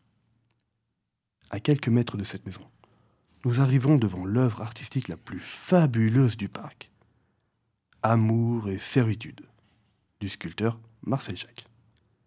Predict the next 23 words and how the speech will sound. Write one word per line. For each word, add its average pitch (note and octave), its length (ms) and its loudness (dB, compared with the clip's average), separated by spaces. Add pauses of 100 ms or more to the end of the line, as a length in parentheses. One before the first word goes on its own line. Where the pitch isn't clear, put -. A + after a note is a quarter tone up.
(600)
Cet - 240 -6
artiste A#2 320 -2
a A2 40 2
été C3+ 240 2
un G#2 120 0
des F#2+ 200 -4
assistants A#2+ 420 -2
de G2 80 0
Rodin. F#2 320 -6 (920)
Présentée B2+ 480 2
d'abord C3 360 2
à G#2 80 -4
Paris, A2+ 300 -4 (540)
l'œuvre F#2+ 300 -4
a E2+ 40 -8
été E2 180 -10
installée F#2+ 460 -6
à C#3+ 100 2
Valence A2+ 440 -8 (520)
en E2+ 200 -12
dix-neuf A2 340 0
cent - 120 -12
douze. F2 320 -18